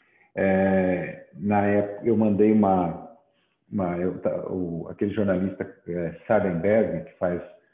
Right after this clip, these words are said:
é, faz hoje a Globo, faz a C B N, então ele tava começando até na C B N lá,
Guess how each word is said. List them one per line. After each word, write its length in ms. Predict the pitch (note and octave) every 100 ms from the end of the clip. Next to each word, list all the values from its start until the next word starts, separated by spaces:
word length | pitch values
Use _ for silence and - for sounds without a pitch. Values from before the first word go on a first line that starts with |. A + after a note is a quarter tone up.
| _ _ _
é, 60 | - - F2
faz 180 | F#2 E2+
hoje 300 | F2 F2+ F2
a 40 | E2
Globo, 480 | F2+ A#2 D#3 -
faz 200 | - F2+
a 160 | F2 -
C 80 | F2+
B 120 | E2 F2 A2+ A#2+
N, 160 | G2+ F#2
então 160 | A#2
ele 140 | A#2+ A#2+
tava 200 | A#2+ A2+
começando 500 | A#2+ A2+ - D#3 A#2
até 200 | - A2+
na 140 | F#2+
C 100 | F#2+
B 100 | F2
N 320 | F2 A2 F#2+
lá, 360 | F2 A#2+ -